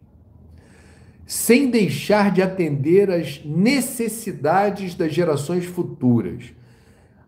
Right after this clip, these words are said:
Há um mérito no ambientalismo que é trazer para o momento presente os direitos de quem ainda não existe.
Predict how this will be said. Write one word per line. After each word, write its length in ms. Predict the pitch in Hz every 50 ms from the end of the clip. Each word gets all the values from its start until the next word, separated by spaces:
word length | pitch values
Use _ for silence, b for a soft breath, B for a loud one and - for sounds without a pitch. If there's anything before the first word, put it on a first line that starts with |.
| b -
Há 160 | 220 254 294
um 160 | 285 254 214
mérito 800 | 196 180 180 196 214 233 233 226 214 196 170 147 131 143 156 147
no 140 | 147 151 160
ambientalismo 1300 | 175 180 170 - 151 151 147 143 147 139 127 120 117 123 151 170 175 165 139 120 117 123 127 120 -
que 260 | - - 147 135 143
é 80 | 151 147
trazer 500 | - - 160 147 131 120 - 139 139 135
para 100 | 127 139
o 60 | 131
momento 420 | 131 127 127 135 135 131 131 127
presente 600 | 120 - 120 120 117 117 120 127 143 147 147 - 151
os 80 | 139
direitos 640 | 131 131 139 139 127 135 143 156 151 143 - 143 131
de 140 | 135 135 127
quem 240 | - 151 151 147 135
ainda 360 | 131 135 147 143 143 151 147
não 240 | 143 147 156 170 170
existe. 880 | 160 131 110 101 101 123 127 120 - - - - - - - - -